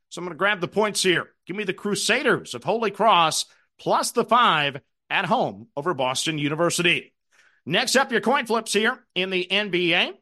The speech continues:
I selected the L A Clippers at the Cleveland Cavaliers. Total of two twenty-five and a half. Heads it is. I'm on the over two twenty-five and a half between the Clippers and the Ca-, Cavaliers.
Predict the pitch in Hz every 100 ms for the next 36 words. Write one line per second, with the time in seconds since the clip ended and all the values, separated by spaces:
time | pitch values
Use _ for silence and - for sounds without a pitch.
0 | - 156 147 165 170 165 143 151 160 180
1 | 170 - - 202 233 294 233 - 139 -
2 | 143 151 123 127 117 156 127 131 185 240
3 | 247 233 - _ _ _ - 262 294 254
4 | - 226 202 214 185 185 185 170 139 127
5 | 233 233 - _ _ _ 196 294 196 247
6 | 254 233 131 - - 151 160 156 156 214
7 | 294 165 95 _ 185 - 190 190 165 196
8 | 175 156 170 196 143 - _ _ - 139
9 | 165 170 151 - 220 - 120 113 117 -
10 | 135 131 127 135 127 123 117 _ 156 139
11 | 151 175 165 135 95 -